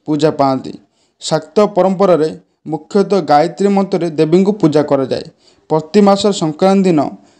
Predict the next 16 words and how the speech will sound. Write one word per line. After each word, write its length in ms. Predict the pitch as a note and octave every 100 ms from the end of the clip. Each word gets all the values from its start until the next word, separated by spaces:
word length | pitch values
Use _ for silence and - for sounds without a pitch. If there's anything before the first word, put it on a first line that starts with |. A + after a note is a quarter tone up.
| -
ଦେବୀଙ୍କର 500 | D3+ D#3 F#3+ F#3+ G3+
ମାସିକ 460 | F3+ D3+ D3+ G3+ F#3
ପର୍ବ 460 | F3 F#3+ D3 D3+ - _ _ -
ଉତ୍ସବ 380 | D#3+ - G3 G3+
ପାଳିତ 400 | D#3+ D3+ E3+ F#3
ହୁଏ। 280 | D3 A#2+ - _ _ _ D#3
ନିଃସନ୍ତାନମାନେ 1080 | D#3+ F3+ F#3+ F#3 F#3 G3+ G3 E3+ C#3 - - _ _ -
ବର୍ଷର 420 | D#3 D#3 G3 G3+
ସବୁ 320 | G3 D#3+ F#3
ସଂକ୍ରାନ୍ତି 520 | F#3 D#3 D3 F#3 G3
ଦିନ 240 | F3 D3+ C3+ - _ -
ଉପବାସ 480 | D#3 D#3 F#3+ G3 G3
ରହି 360 | F#3 E3+ C#3 - _ _ -
ନିଷ୍ଠାପର 520 | D#3+ D#3 - G3+ G3+
ଭାବେ 280 | F#3 F#3 F#3+
ଦେବୀଙ୍କ 580 | D3+ D3+ E3+ F#3 D#3